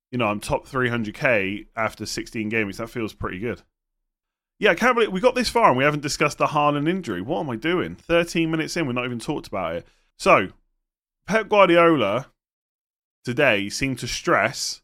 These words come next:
that it was a stress fracture, fracture, not a broken foot, right? So it's not quite as bad. He also said, apparently, hopefully he'll be back for Crystal Palace, which is game week seventeen.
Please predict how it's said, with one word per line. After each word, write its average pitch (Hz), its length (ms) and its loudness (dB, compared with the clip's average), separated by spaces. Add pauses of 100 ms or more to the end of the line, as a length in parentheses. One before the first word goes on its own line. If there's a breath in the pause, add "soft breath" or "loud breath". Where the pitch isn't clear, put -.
(180)
that 131 100 0
it 127 40 2
was 120 140 -2
a 120 40 -6
stress - 380 -2
fracture, 95 540 -6
fracture, 101 500 -4
not 127 400 -2 (160)
a 117 120 -2
broken 110 760 -4 (140)
foot, 90 240 -6 (160)
right? 104 340 -4 (400 soft breath)
So - 80 -6
it's 135 80 -2
not 170 140 0
quite 147 260 4
as 107 80 -4
bad. 98 440 -2 (1300)
He 170 200 0
also 196 400 2
said, 156 500 2
apparently, 127 960 -2 (440)
hopefully 180 580 2
he'll 147 160 0
be 139 100 0
back 135 240 0
for 117 140 -18
Crystal 127 300 -6
Palace, 110 360 -2
which 113 140 -12
is 110 80 -6
game 123 240 -2
week 113 140 -8
seventeen. 107 720 -6